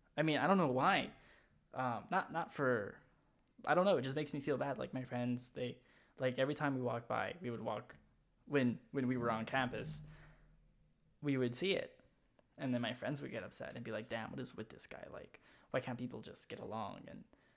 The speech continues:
and l-, it almost felt like they kind of blamed Christians for it. And I'm just like, "Oh my God, it's, you don't understand. Like,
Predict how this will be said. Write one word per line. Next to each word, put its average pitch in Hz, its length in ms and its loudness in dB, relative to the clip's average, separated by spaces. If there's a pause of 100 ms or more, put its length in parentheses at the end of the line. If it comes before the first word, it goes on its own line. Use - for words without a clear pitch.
(640)
and 131 180 0
l-, 110 120 -4
it 147 100 2
almost 165 380 6
felt 147 180 6
like 123 200 0
they 127 260 2
kind 131 260 -4
of 127 80 2
blamed 117 380 -2
Christians - 680 -8
for 98 180 -8
it. - 160 -14
And 127 100 -12
I'm 123 120 -4
just - 200 -10
like, 110 220 -12
"Oh - 280 -8
my 120 60 -12
God, 120 340 -10
it's, - 220 -16 (1120)
you 151 100 -2
don't 147 140 6
understand. 123 640 -2
Like, 113 240 -8